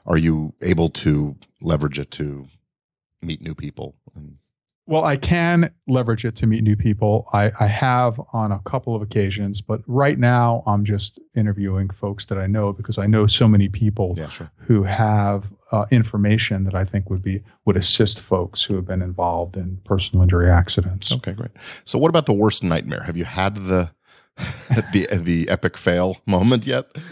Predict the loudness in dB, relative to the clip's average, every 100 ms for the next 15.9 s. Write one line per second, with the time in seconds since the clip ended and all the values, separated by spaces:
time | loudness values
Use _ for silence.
0 | -6 0 2 4 2 2 2 0 0 -2
1 | 0 0 2 2 2 2 -2 -2 -2 0
2 | 0 -2 -6 -8 -10 -14 -16 -14 -14 -18
3 | _ _ _ _ _ -20 _ 0 2 4
4 | 4 4 4 2 2 0 2 0 0 -2
5 | -2 -2 -2 -4 -4 -6 -8 -6 -4 -4
6 | -8 -12 _ _ 0 2 2 -2 -6 -12
7 | -16 -4 2 2 2 2 0 0 -6 -8
8 | -8 -8 -10 -10 -14 -10 0 0 2 2
9 | 2 2 2 4 2 2 2 0 0 0
10 | -4 -2 0 0 -2 -6 -8 -8 -8 -6
11 | -8 -6 -4 -4 -4 -2 0 0 -2 -8
12 | -20 -4 0 0 0 2 2 2 -2 0
13 | 0 0 0 0 0 2 4 4 2 0
14 | 0 0 -4 -8 -2 0 2 2 2 2
15 | 0 0 2 2 0 -2 -2 -2